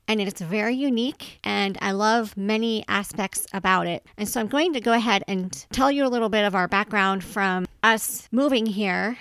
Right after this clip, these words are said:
almost three years ago and going to a P C A and then going ahead over to the Bible Fellowship Church. The Bible Fellowship Church does consider itself Reformed, but there are different distinctives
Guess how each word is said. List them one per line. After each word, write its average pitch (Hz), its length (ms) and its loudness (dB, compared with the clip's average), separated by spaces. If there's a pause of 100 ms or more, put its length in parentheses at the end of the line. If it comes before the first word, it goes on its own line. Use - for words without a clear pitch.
(220)
almost 208 440 -2
three 220 220 -8
years 196 260 -2
ago 180 440 -2 (360)
and 196 120 -10
going 220 340 -2
to 226 200 -4
a 208 60 -4
P 226 180 -6
C 220 220 -4
A 180 280 -2 (460)
and 202 160 0
then 202 220 0
going 208 260 -2
ahead 202 320 -4
over 196 300 -4
to 202 340 -4
the 185 160 -4
Bible 190 300 -2
Fellowship 185 480 -4
Church. - 360 -8 (1080)
The 208 80 -6
Bible 262 260 6
Fellowship 247 480 0
Church 208 400 -4
does 208 320 -2 (100)
consider 220 380 -4
itself 196 380 -6
Reformed, 185 580 -2 (460)
but 214 100 -4
there 208 220 0
are 220 480 4 (160)
different 220 400 -6
distinctives 214 840 -6